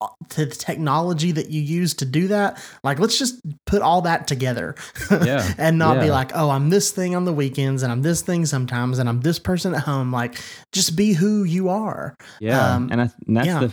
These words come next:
Speaker 2: and that's the freedom that Jesus brings, you know, not to go full pastor on the podcast here, but
Speaker 1: It's okay.
Speaker 2: I mean, I think that's the,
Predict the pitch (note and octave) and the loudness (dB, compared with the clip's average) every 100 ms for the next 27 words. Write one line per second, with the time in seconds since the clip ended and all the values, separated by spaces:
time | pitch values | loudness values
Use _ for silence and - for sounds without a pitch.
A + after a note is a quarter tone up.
0 | - G#2+ A2 C3 - B2 - B2 A#2+ A2+ | 0 2 2 2 -2 -4 0 2 2 4
1 | A2 G#2 G2+ A2+ G#2+ G#2 F#2+ G#2+ A2+ A2+ | 2 2 2 2 4 0 0 0 2 2
2 | F#2+ F#2+ F#2+ G2 G#2+ G2+ G2+ G2+ - G2+ | 2 2 2 2 2 0 -2 -2 -2 -2
3 | F#2 G2 A#2 - G2 F#2 F2 G2+ B2+ - | -2 -4 -4 -4 -2 0 0 -2 -2 -4
4 | G2 - G2 F2+ F#2+ F2 - C3 D3+ - | -4 -2 -2 0 0 0 -2 -8 -10 -6
5 | A2+ A#2 A2+ - B2 A#2+ A#2 - A2+ A2+ | 0 0 0 0 0 0 -2 -2 2 2